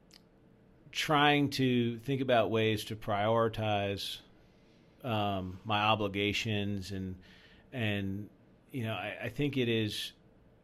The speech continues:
I thi-, I think you're right. I think help, anything we can do to help students to, to, you know, sort through that and, and deal with the pressures is, is,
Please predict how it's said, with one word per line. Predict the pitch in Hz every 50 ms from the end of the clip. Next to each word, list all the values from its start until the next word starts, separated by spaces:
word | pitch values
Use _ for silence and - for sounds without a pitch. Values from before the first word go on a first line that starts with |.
| - - - - _ - - - _ _ - - _ _ _ _ - _ _ _ _ -
I | 139 127
thi-, | - 131
I | 135 123
think | 139 143 110
you're | 123 110
right. | 95 92
I | 107
think | 113 131 131 107 - -
help, | - 110 135 143 139 -
anything | 147 147 156 151 147 151 147 135
we | 131 123
can | 120 123 113
do | 110 117 113
to | 107 104
help | 107 104 - -
students | - - 120 110 110 104 - -
to, | - 110 104 101 101 98
to, | 101 - - 113 107 101 101 101 98 101 - - - - - - - - - - - - - - - - - - - - - - _ _ - - - _ _ _ - - _ - - _ - -
you | - 165 127
know, | 107 101 - - - - - - - - - - - -
sort | - - - - 147 143 143 143
through | 135 131 127
that | 120 117 113 113 113 113 110 -
and, | 117 110 107 104 104 95 87
and | 110 110 107 101 98 92
deal | 117 117 120 117 113
with | 113 107
the | 110 107
pressures | - 110 101 101 95 - - 104 90 87
is, | 98 87 - -
is, | - 120 110 104 101 90 90 - -